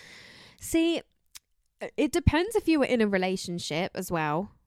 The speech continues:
I mean, I guess you mean you're selfish 'cause you weren't actually interested and, and you were just bored. Oh, we've all done it, haven't we?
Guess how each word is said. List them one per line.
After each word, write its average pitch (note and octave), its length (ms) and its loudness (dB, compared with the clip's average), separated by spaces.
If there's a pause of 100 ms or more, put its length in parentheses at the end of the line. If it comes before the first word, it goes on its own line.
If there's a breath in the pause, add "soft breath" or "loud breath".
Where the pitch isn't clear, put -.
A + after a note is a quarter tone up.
(120)
I G#3 80 0
mean, G#3 180 0
I G#3 60 0
guess A3 320 -4
you G3+ 80 -2
mean F#3+ 220 -2
you're F3+ 120 -2
selfish F3+ 440 -6
'cause F#3 360 -6
you F3+ 140 -8
weren't E3 200 -2
actually D3 380 -6
interested D#3 520 -8
and, C#3+ 280 -10
and E3+ 160 -10
you A2+ 80 -6
were G#2+ 60 -6
just - 220 -14
bored. F2 360 -6 (760 loud breath)
Oh, G#3 140 -6
we've G3 240 0
all F#3+ 120 4
done F3 240 -4
it, G#3+ 80 -6
haven't F#4+ 260 2
we? E3+ 360 2